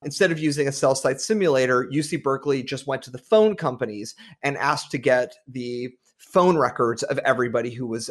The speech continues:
uh, uh, around the protests, uh, at that day and time. There, there's been a variety of, of organizations that have looked into cell site simulators over the years.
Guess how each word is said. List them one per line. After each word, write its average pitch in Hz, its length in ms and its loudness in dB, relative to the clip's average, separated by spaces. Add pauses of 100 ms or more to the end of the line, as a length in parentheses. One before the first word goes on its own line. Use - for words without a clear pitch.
(100)
uh, 117 200 -4 (100)
uh, 113 400 0 (100)
around 120 440 0
the 110 80 -8
protests, 127 680 0
uh, 110 100 -2
at 113 120 -4
that 110 220 2
day 101 220 -4
and 92 120 -14
time. - 220 -8 (1900)
There, 202 200 4
there's 185 220 2
been 190 100 0
a 180 40 -2
variety 185 320 4
of, 165 100 -2 (120)
of 156 220 2
organizations 135 640 -4
that 127 60 -6
have 113 100 -12
looked 123 180 -6
into 117 140 -8
cell 113 220 -4
site 113 200 -4
simulators 117 600 -8
over 113 180 -4
the 113 120 -6
years. 110 420 -8